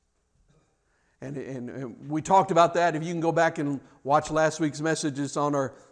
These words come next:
website, restoration life church dot T V. Then, then we talked about the fact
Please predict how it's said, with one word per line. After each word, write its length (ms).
website, 500
restoration 540
life 180
church 300
dot 240
T 160
V. 240
Then, 300
then 240
we 100
talked 340
about 260
the 60
fact 380